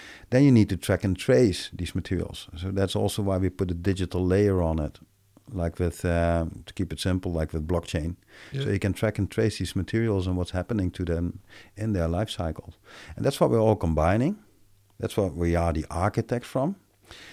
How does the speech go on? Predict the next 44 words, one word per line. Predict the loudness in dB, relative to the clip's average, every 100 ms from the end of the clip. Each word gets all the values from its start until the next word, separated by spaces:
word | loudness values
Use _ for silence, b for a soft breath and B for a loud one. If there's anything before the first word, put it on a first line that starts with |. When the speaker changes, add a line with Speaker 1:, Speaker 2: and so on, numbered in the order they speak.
| B B
Speaker 1:
But | -6 -4
other | 2 4 2
stakeholders | 0 -2 0 -2 -2 -4
can | -2 2
make | 2
their | 2
money, | 2 2 2 -2
because | -2 2 2 0 _ _
I'm | -2 2
not | 2
good | 0 -6
at | -4
selling | -4 -4 -4
chocolate. | -2 -2 0 0 0 _ _ _ 0
I'm | 4
not | 6 4
good | 2 -2
at | -4 -8 -4
being | -2 -2 -4
a |
farmer. | -4 -4 -4 0 0 -2 _ b b b
So | -4
let | 4 4
everyone, | 4 2 4 6 6 6 2 0
every | 0 2
stakeholder | 0 2 2 2 0 4
do | 4
what | 4 2
he's | 0
good | 2 4
at, | 4 0 _ _ _ _ B B B B
but | -4 2
let | 2
the | 4
whole | 4 6 4 0
ecosystem | -2 4 2 4 0 0 0 0 -2 -6 _ _ _
function | -12 2 2 2 0 -2
for | -2 -4
the | 0
better | 2 4 2 0 -10 _ -12
of | -6
everything | -4 -4 -4 -2
and | 0
everyone. | 0 -2 -4 -6